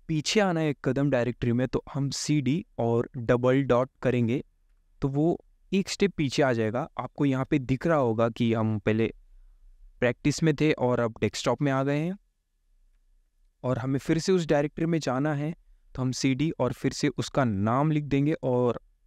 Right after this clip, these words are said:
एंटर, और हम फिर से उसी डायरेक्टरी में जा, चले जाएंगे। और क्या हो, हमें वहीं पे आना है जहाँ पे हम सबसे पहले थे। तो हम करेंगे सीडी और यहाँ पे कर्ली एक, अ, एस्केप के नीचे बटन है, वो आप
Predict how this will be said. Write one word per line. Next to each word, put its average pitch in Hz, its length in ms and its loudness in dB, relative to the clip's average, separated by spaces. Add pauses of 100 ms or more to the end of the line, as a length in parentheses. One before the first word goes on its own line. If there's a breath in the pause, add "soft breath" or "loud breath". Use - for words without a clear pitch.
(100)
एंटर, 139 340 4 (520)
और 117 120 0
हम 127 160 0
फिर 139 180 0
से 139 160 -2
उसी 139 260 -2
डायरेक्टरी 117 400 0
में 123 140 4
जा, 98 180 -4 (260)
चले 123 220 4
जाएंगे। 92 380 0 (2000)
और 143 280 -2 (160)
क्या 185 140 4
हो, 165 220 0
हमें 160 300 0 (140)
वहीं 143 240 0
पे 190 120 0
आना 151 240 2
है 156 60 2
जहाँ 143 240 0
पे 160 120 -2
हम 156 80 2
सबसे - 300 -4
पहले 123 320 0
थे। 90 200 -2 (380)
तो 139 60 2
हम 151 200 0
करेंगे 135 380 2
सीडी 135 520 -2 (100)
और 123 180 -2
यहाँ 120 320 -4
पे 123 80 -2
कर्ली 160 680 0
एक, 151 200 -2 (200)
अ, 110 180 -4 (380)
एस्केप - 400 0
के 170 80 2
नीचे 156 280 2
बटन 123 360 2
है, 135 60 2
वो 117 280 0
आप 110 120 0